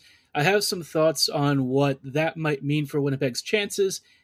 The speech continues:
and whether or not this is gonna be a good thing or a bad thing. And, you know, what are the odds that the Jets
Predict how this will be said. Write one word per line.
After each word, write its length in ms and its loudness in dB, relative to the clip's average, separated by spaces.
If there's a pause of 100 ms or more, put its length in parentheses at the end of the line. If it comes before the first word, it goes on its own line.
and 200 0
whether 340 -2
or 180 -4
not 400 0
this 240 0
is 120 -6
gonna 180 -2
be 140 -2
a 40 -6
good 220 4
thing 240 -2
or 140 0
a 80 0
bad 260 0
thing. 320 0 (320)
And, 400 2
you 80 -2
know, 140 0
what 240 -2
are 60 4
the 180 -4
odds 320 0
that 100 -6
the 80 -4
Jets 380 0